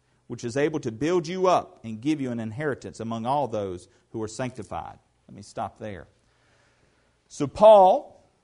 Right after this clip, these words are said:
prior to his departure, warned these men.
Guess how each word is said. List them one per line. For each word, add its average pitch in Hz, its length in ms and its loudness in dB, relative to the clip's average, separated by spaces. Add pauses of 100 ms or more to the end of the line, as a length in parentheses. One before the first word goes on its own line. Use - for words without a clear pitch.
(1600)
prior 165 260 8
to 165 140 -4
his 160 180 -2
departure, 165 640 0 (1000)
warned 226 340 4
these 120 220 -6
men. 101 200 -12